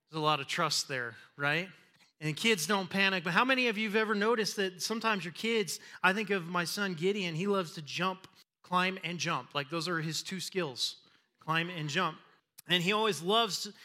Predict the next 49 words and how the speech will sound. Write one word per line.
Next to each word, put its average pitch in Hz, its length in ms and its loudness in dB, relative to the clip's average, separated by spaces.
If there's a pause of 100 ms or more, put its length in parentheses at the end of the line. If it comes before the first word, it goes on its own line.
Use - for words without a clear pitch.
(220)
to 190 240 -2
jump 202 440 2
at 202 260 6
me 185 140 -4
when 170 160 0
I'm 175 120 2
not 185 220 0
paying 175 240 -2
attention, 160 460 -2
much 160 260 -4
like 165 200 0
Mike 170 360 0
did. 143 360 -4 (500)
Uh, 143 280 -2
instead 160 280 -2
of 156 120 -4
warning 190 380 0
me, 165 120 -2
he 165 160 -2
jumps, 151 720 -2
right? 165 220 -4
Because 165 320 -6
there's 160 220 -6
this 156 120 -6
great 180 380 -4
deal 175 220 -4
of 151 100 -10
trust. - 540 -4 (340)
He 196 200 -2
trusts 185 560 -2
me 160 180 -8
to 160 100 -12
catch - 380 -8
him. 123 260 -18 (220)
Did 220 80 -12
you 277 60 -6
guys 233 240 0
know 165 360 -2
that 160 280 -4
you 147 180 -8
all 151 220 0
displayed 143 580 -8
great 131 320 -12
faith 131 200 -20
when 135 100 -20
you 135 100 -16
walked 127 280 -6
in 127 120 -10
here? 131 220 -12